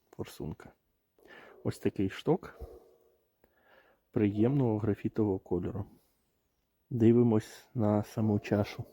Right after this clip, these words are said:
Також приємний такий графітовий колір. Що тут може розкрутитись в процесі? Тільки ось цей болтик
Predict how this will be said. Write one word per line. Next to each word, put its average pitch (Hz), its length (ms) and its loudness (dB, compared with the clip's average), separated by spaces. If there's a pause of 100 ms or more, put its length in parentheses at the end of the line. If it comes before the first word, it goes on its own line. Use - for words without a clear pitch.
(1300)
Також 98 340 -2
приємний 95 540 -4
такий 90 380 -10
графітовий 90 640 -10
колір. 90 420 -8 (1400)
Що - 220 2
тут - 220 0
може 135 300 6
розкрутитись 117 720 2
в - 40 -20
процесі? 101 680 -4 (1700)
Тільки 113 580 2 (280)
ось - 160 -2
цей 123 220 4
болтик 190 580 0